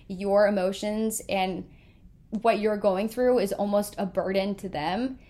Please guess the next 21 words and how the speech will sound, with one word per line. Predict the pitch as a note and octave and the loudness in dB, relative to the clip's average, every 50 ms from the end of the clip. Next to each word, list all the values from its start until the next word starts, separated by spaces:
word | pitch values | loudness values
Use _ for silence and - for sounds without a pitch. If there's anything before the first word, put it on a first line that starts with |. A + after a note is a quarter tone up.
| - - - - | -20 -14 -8 -4
And | A3+ A3 | -4 0
so | - A#3+ | 2 4
I | A#3 A3+ | 4 4
really, | G#3+ F3 F#3+ A3 G3+ A3 B3 A#3 | 2 0 0 0 2 2 2 2
really | G#3+ G#3 G#3 G#3 | 0 -2 -2 -2
encourage | F#3 G3 G3 - - F3 F#3 F#3+ F#3 - | -4 -6 -6 -6 -4 -2 -2 -2 -4 -4
you | G#3 G3+ G3 | -6 -8 -6
to | - G3+ | -6 -8
find | G3 - - F#3 F#3 F3+ F3+ | -8 -6 -4 -4 -2 -2 -4
friends | F#3 F#3+ F3+ F3+ F3+ - | -4 -4 -4 -4 -4 -6
who | - G3+ G3 | -6 -6 -6
don't | F3+ - - F#3 F#3 F3+ E3 - - | -6 -4 -4 -2 -2 -2 -2 -4 -6
make | F3+ E3+ E3+ - | -8 -8 -6 -8
you | F3 F3 | -12 -10
feel | - - F2+ F2+ | -10 -8 -6 -6
like | - C#2 - - - | -6 -6 -8 -8 -6
that. | G#2+ F#2 - - - - - - - - - - - | -6 -6 -6 -8 -12 -16 -20 -20 -20 -20 -18 -10 -2
Your | G#3 A#3 C4 D4+ | 4 4 4 4
friends | D4+ - - A3 G#3+ A3+ B3 C4+ C4 | 4 2 0 0 2 2 2 0 2
are | C4 A#3 G#3+ | 2 0 2
meant | G3 G3 G#3 G#3+ - - - | 2 0 0 0 -2 -8 -16